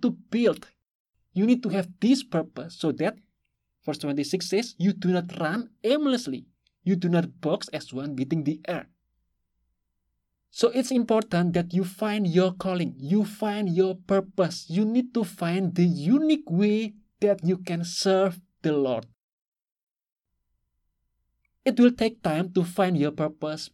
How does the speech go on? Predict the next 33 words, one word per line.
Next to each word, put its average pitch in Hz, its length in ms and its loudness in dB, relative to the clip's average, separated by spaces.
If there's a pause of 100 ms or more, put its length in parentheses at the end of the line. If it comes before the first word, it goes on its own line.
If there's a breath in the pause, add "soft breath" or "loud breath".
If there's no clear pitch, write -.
but 185 220 -2 (500)
you 233 260 6
need 247 260 2
to 240 100 2
start 214 480 -6 (280)
finding 190 540 -4
it. - 160 -16 (640)
And 175 380 0
it 156 80 0
will 156 140 6
be 151 160 4
refined 196 580 0
over 175 200 -2
time 170 440 -8
as 165 220 -8
you 156 100 2
live 185 380 6
out 208 180 2
your 180 140 0
purpose. 175 640 -4 (300)
You 175 200 2
will 180 120 4
get 175 320 -2
a 170 60 -6
sharper 226 880 0
picture 180 460 -4
of 139 240 -6
it. - 100 -20 (2250)
So - 140 -8
that's 208 260 4
the 156 100 -2
first 185 300 0
component, 190 500 -2